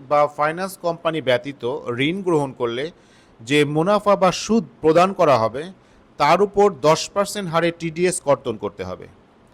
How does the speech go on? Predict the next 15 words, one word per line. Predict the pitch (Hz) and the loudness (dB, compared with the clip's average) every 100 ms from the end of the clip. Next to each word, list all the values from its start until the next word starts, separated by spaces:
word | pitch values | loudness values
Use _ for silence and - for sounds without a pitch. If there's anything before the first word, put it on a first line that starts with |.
| _ _ - | _ _ 2
তবে | 190 165 123 - _ _ | 4 4 2 -4 _ _
বোর্ডের | 120 160 190 214 | 0 2 4 2
কাছে | 208 185 | 0 2
আবেদন | 151 156 156 170 | 2 2 0 -2
করলে | 175 180 208 | -4 -4 0
এবং | 233 151 147 151 | -2 -2 -4 -2
যথাযথ | 143 156 185 196 | -2 -2 -4 -6
প্রত্যয়নপত্র | 202 170 170 214 240 233 - 147 | -6 -6 -2 -2 0 -2 -4 -6
থাকলে | 131 123 185 320 - _ _ | -6 -8 -8 -12 -16 _ _
এই | 165 | -2
ট্যাক্স | 165 160 202 - | 0 -2 -2 -2
কর্তন | 147 143 156 156 | -2 -2 -2 -2
করতে | 156 - 220 | -2 0 0
হবে | 139 131 104 | 2 2 0
না। | 90 | -6